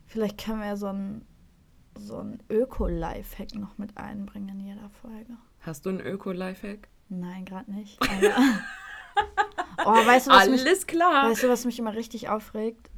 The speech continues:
Speaker 1: Und fühlt euch nicht angegriffen, wenn ihr es tut, aber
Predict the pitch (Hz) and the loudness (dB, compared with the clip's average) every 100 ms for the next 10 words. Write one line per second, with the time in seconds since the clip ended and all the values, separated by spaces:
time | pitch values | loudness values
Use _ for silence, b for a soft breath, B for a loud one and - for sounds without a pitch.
0 | - 208 208 - - 240 233 - 226 208 | -6 -6 -6 -6 -4 -2 -4 -6 -4 -2
1 | 202 202 208 - 208 196 190 196 - - | -2 -2 -8 -10 -8 -6 -6 -8 -10 -10
2 | 208 202 - 196 208 196 185 202 | -10 -10 -4 -2 0 -2 -4 -4